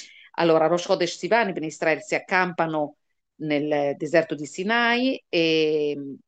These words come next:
questo Rosh Chodesh, eh, Sivan, poi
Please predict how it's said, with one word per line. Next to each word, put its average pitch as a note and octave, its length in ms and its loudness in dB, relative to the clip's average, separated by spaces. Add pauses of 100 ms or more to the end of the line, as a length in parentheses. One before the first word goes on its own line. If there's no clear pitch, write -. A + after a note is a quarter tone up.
(1400)
questo D3 380 -8
Rosh B2+ 180 -10
Chodesh, C3+ 520 -4 (160)
eh, C3+ 200 -8
Sivan, A3 480 0
poi E3+ 240 2